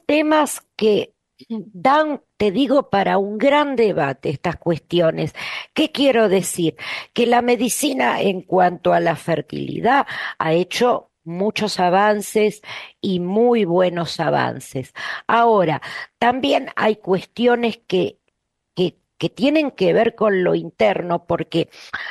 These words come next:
si bien no tiene que ver con la germánica, pero yo he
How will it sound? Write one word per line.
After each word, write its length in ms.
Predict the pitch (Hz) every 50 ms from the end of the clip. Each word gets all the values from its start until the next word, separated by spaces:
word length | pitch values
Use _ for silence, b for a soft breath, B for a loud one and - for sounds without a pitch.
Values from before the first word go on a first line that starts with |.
| B B
si 280 | - - - - 185 175
bien 460 | 165 196 254 294 311 302 262 - 120 87
no 160 | 98 156 175 180
tiene 240 | - 196 208 208
que 100 | - 202
ver 160 | 170 - 214 208
con 180 | - 202 190 190
la 80 | 190
germánica, 800 | - - 208 190 208 214 208 190 190 190 185 170 - 208 190 - -
pero 260 | 190 175 - 165 165
yo 420 | 147 - - 220 240 254 254 247 240
he 340 | 226 202 208 214 208 -